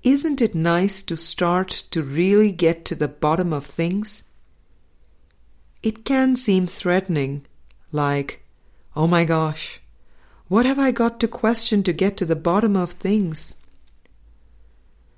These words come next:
But on the other hand, hallelujah.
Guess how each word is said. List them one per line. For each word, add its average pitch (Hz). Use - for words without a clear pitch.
But 156
on 151
the 147
other 151
hand, 151
hallelujah. 143